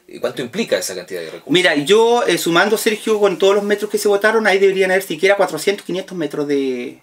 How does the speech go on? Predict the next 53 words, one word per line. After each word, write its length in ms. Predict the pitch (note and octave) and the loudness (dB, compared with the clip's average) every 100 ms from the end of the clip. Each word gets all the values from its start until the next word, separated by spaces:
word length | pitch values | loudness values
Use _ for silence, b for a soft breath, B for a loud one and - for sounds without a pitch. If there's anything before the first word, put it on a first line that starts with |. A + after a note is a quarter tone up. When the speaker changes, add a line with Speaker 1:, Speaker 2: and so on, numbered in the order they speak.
| - | -6
Speaker 1:
De 140 | B2+ | 0
Speaker 2:
de 80 | C3+ | 2
Speaker 1:
leña. 60 | - D3+ | 2 -2
Speaker 2:
leña. 160 | - _ _ _ - | -6 _ _ _ -6
Cuatrocientos, 480 | C#3 C3+ - E3 | -4 -4 -6 -6
quinientos 300 | E3+ E3 D#3 | -4 -6 -4
metros 280 | D#3+ C#3+ C#3+ | -4 -2 -2
de 60 | C3+ | -2
leña. 320 | B2+ B2 - B B B B B - | -4 -8 -16 B B B B B 0
Eh, 420 | C3 C3 B2+ B2+ B2+ | 2 4 4 2 -2
bueno, 320 | D3 E3+ D3+ | -2 0 0
las 300 | C#3+ C3+ C#3 | 0 0 0
palabras 360 | C#3+ D3 E3+ F3 | 2 2 2 0
del 140 | E3+ | 2
alcalde 400 | D#3 D3+ E3 F3 | 0 0 -2 -2
fue 240 | D#3+ E3+ E3+ | -4 -4 -2
que 140 | E3+ | -4
esa 160 | D#3 D3+ | -2 -2
leña 240 | E3 E3 | 0 -2
se 100 | D#3+ | 0
iba 80 | D3+ | 0
a 20 | |
repartir 380 | D3+ D3 C#3+ D3+ | 2 -2 -2 0
a 60 | |
la 80 | D3 | 0
gente, 680 | D3 D#3 D#3+ D#3+ E3 F3+ F#3+ | -2 -6 -6 -8 -6 -6 -6
eh, 800 | C#3+ C#3 C3+ C3+ C3 B2+ B2 B2 B B B B B | -4 -2 -2 -2 -4 -4 -6 -10 B B B B B
eh, 320 | - B2+ B2 B2 | -4 0 0 0
de 80 | C3 | 0
bajos 220 | C#3 C#3+ | 0 -2
recursos 640 | C#3+ A#3 G#3 - F3 F3 | 0 2 0 0 -6 -6
Speaker 1:
Ya. 140 | - D3+ | -4 -2
Speaker 2:
y, 320 | F3 G3+ - | -2 -2 -4
eh, 680 | - C#3+ C#3 C3+ C3+ C3+ C3 B B B | 0 2 4 2 0 0 -4 B B B
el 200 | C#3 C3+ | -2 0
resto 260 | - - | 0 0
madera 320 | D#3 D3 E3 F3 | 0 2 2 0
se 140 | D#3 | 0
iba 100 | D#3 | 0
a 60 | D#3 | 0
serrear 340 | D3+ D3 F3 | -2 0 0
y 300 | F3+ E3 D#3 | -2 -4 -6
se 140 | - D3+ | -4 -2
iba 80 | |
a 20 | D3+ | 0
entregar 320 | D3+ D3 D#3 | -2 0 0
a 60 | |
la 80 | D3+ | 0
gente 200 | D3+ D#3+ | -4 -10
también 320 | E3 D#3 D#3 | -8 -4 -4
madera 280 | D3+ C#3+ D3 | -2 0 0
Speaker 1:
Ok. 40 | D3 | -4
Speaker 2:
serreada. 320 | C#3+ D3 C3 | 0 0 -2